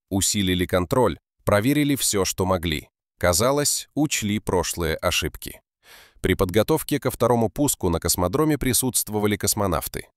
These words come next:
Алексей Леонов, Валерий Быковский, Анатолий Воронов и другие. Они поднимались на самый верх ракеты, сто пять метров.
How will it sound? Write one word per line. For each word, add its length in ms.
Алексей 500
Леонов, 540
Валерий 440
Быковский, 720
Анатолий 500
Воронов 560
и 100
другие. 640
Они 240
поднимались 640
на 100
самый 360
верх 340
ракеты, 600
сто 380
пять 360
метров. 520